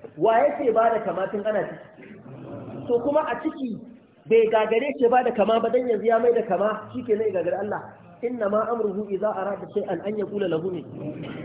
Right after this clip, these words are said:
Nan take ya dauki kamanni ya jefa ma wani mutum, fa qatalu zalika ar-rajula yadhunnuna annahu al-masih.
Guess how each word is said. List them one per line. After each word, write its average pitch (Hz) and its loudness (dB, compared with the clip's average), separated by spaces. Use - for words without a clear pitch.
Nan 294 2
take 269 2
ya 277 4
dauki 262 4
kamanni 220 2
ya 233 4
jefa 254 4
ma 190 2
wani 208 4
mutum, 185 -2
fa 160 -4
qatalu 185 -2
zalika 190 2
ar-rajula 156 -2
yadhunnuna 151 0
annahu 156 -4
al-masih. 131 -10